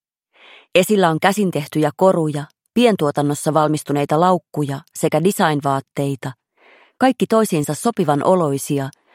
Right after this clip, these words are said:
ja pienyrittäjäystävien tuottamia. Vaatteet tunnetaan brändinimellä Ilona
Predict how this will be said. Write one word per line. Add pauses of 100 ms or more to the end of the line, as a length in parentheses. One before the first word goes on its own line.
(220)
ja
pienyrittäjäystävien
tuottamia. (1900)
Vaatteet
tunnetaan
brändinimellä (260)
Ilona